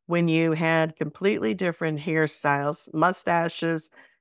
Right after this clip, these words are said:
you know, the, all of the things that, you know, we know what those twenty-year-old wedding pictures look like, you've already started that relationship off with a lie. And people will remember that, and they'll always have a level of distrust. So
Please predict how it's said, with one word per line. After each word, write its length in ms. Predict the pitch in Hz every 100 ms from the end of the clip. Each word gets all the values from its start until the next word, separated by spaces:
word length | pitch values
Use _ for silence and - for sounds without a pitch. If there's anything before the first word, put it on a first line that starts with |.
| -
you 100 | 160
know, 320 | 151 143 151
the, 160 | 170 -
all 420 | - 170 214 226
of 120 | 226
the 100 | 208
things 320 | - 180 190 180
that, 240 | 165 156
you 100 | 165
know, 120 | 156 165
we 120 | 196
know 200 | 190 202
what 180 | 202 190
those 220 | 165 151
twenty-year-old 580 | 175 160 160 151 151 147
wedding 280 | 147 156 147
pictures 460 | 143 - 139 127
look 200 | 143 -
like, 240 | 131 127 - _ _ _ -
you've 200 | 185 160
already 260 | 151 160
started 400 | 156 - 147 151
that 180 | 151 151
relationship 720 | 143 135 135 - 135 - 127 -
off 220 | 123 -
with 160 | 139 -
a 40 |
lie. 400 | 123 - 156 160 _ _ _ _ _ _
And 120 | 139 -
people 340 | 180 160 170
will 160 | 165 160
remember 800 | 160 156 160 151 165 151 131
that, 540 | 127 156 151 - - - _ _ _ -
and 180 | 147 143
they'll 260 | 139 131 -
always 500 | 151 175 180 156 -
have 240 | 135 139
a 40 | 143
level 460 | 147 135 131 135
of 140 | 135 139
distrust. 720 | 139 - - - - - - _ _ _
So 240 | - 156